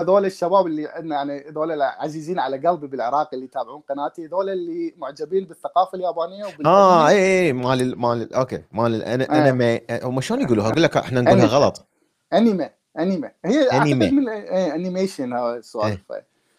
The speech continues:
Speaker 1: هذول يعني جيل حقيقة عجيب غريب. أنا باليابان وأتصل بيهم، أنس يح-، يتكلمون بيهم، يتكلمون ياباني، وهم بحياته ما طالع من البصرة، بحياته ما طالع من بغداد.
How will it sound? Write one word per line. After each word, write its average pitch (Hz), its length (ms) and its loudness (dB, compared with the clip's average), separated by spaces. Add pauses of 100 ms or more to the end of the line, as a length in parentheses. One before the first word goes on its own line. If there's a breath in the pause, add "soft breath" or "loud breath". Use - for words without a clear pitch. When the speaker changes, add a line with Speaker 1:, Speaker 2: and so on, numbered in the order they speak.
(880)
Speaker 1:
هذول 220 360 2
يعني 180 300 -4
جيل 208 360 -10
حقيقة 220 460 -8
عجيب 147 380 -6
غريب. 139 300 -10
أنا 190 260 -4
باليابان 208 680 -4 (100)
وأتصل 160 500 -10
بيهم، 196 520 -8
أنس 196 300 -10
يح-، 156 200 -14
يتكلمون 175 640 -8
بيهم، 185 240 -6
يتكلمون 165 440 -2
ياباني، 160 560 -2 (100)
وهم 175 440 -6 (180)
بحياته 214 420 -4
ما 190 100 -2
طالع 214 340 -2
من 170 100 -10
البصرة، 139 460 -6 (160)
بحياته 220 420 -2
ما 180 140 -8
طالع 190 300 -4
من 170 180 -14
بغداد. 156 480 -6